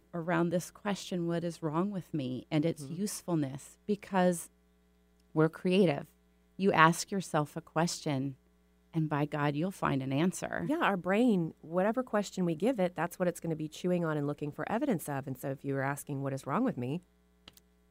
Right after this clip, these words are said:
Speaker 1: Right.
Speaker 2: Yeah.
Speaker 1: And so I, I, I've, I decided I wanted to be, um, learning from and inspired by people that believed in our own innate health,
Speaker 2: Mm.
Speaker 1: our own innate wisdom,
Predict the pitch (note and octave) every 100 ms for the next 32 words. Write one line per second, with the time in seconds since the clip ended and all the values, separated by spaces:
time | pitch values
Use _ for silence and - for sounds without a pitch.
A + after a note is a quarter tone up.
0 | _ - C3 C3+ A#3 B2+ - - F3 E3+
1 | G3 G3 - G3+ G#3 G#3+ _ _ _ _
2 | _ _ - B3 A#3+ - - A3+ G#3 -
3 | - G#3+ G#3+ - C4 D4 A3+ G3+ F3+ G3
4 | A3 A#3 - F3+ F#3+ F#3+ F#3 F#3 - _
5 | E3+ E3 D#3+ D#3+ D3+ E3 F#3 F#3+ - F3
6 | D#3+ D#3 C#3+ D3 - - D#3 D#3+ F3 E3
7 | D3+ D3 - - F3+ - E3+ D#3 D#3 D3
8 | D3+ D3+ C#3+ D3+ D#3 D3 F3 G3 G#3+ G3+
9 | - - D#3+ D#3+ D#3+ - D3 D3+ - D3
10 | F3 F3+ D#3+ D3 D3+ - - D3 C3 -
11 | _ _ _ - D#3+ D#3+ D#3 C#3+ F3 E3+
12 | - E3+ F#3+ F#3+ E3+ E3 - D3 D3 -
13 | D3 D3+